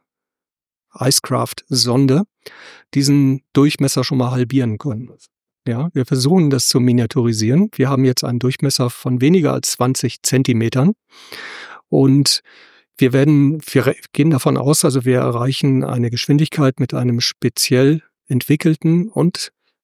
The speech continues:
patentierten, weltweit patentierten Schmelzkopfsystem, der konkav ist, nicht konvex, tatsächlich mit einer Vordringgeschwindigkeit von etwa vier bis fünf Metern pro Stunde. Das ist schon eine ordentliche Geschwindigkeit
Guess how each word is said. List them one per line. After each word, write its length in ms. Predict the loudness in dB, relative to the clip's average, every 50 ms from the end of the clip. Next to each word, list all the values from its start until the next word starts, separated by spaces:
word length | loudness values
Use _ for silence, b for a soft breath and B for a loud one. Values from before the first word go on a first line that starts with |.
| _ _ _
patentierten, 840 | -4 -2 0 2 2 2 0 0 0 0 0 2 2 0 0 0 -2 0
weltweit 440 | 2 2 2 2 2 0 -2 -2 -2
patentierten 720 | -2 -4 -2 0 0 -2 -2 0 -2 -2 -2 -2 -4 -4
Schmelzkopfsystem, 1200 | -2 -2 0 2 2 2 0 -2 -4 -6 -6 -6 -6 -6 -4 -4 -4 0 2 4 4 4 4 2 0 0
der 140 | -2 -4
konkav 640 | -2 -2 -2 -2 -2 -2 -4 -4 -2 -2 -4 -4 -4
ist, 360 | -4 -4 -2 -2 -2 -2 -2
nicht 220 | -4 -4 -4 -6 _
konvex, 540 | -4 -2 -2 0 0 0 0 0 -2 -6 B B B B B B B B B B B B B B -4
tatsächlich 380 | -4 0 2 2 2 2 2
mit 160 | 0 0 0
einer 200 | 0 0 -2 -2
Vordringgeschwindigkeit 1120 | 0 0 0 2 2 2 2 2 2 0 0 0 0 2 2 2 0 0 -2 -2 -2 -2
von 120 | -2 -4 -4
etwa 260 | -4 -4 -4 -4 -4
vier 240 | -4 -2 -2 -2 -2
bis 160 | 0 -4 -4
fünf 320 | -2 -2 -2 -2 -2 -2
Metern 600 | 0 2 4 4 4 4 2 0 -2 -2 -4 -8 -12 -14 _ _
pro 180 | -4 -2 -2 -2
Stunde. 520 | -2 -2 0 2 2 2 2 2 0 -4 -6 _ _ _ _ _ _ _ _ _ B B B B B B B B B _
Das 200 | -2 0 2 2
ist 80 | 0 0
schon 240 | 2 2 2 2
eine 240 | 2 2 2 2 2
ordentliche 520 | 2 2 0 0 2 0 -2 -2 -2 -2 -2
Geschwindigkeit 840 | -2 -2 0 2 2 2 2 0 -2 -4 -2 -2 0 -2 -2 -6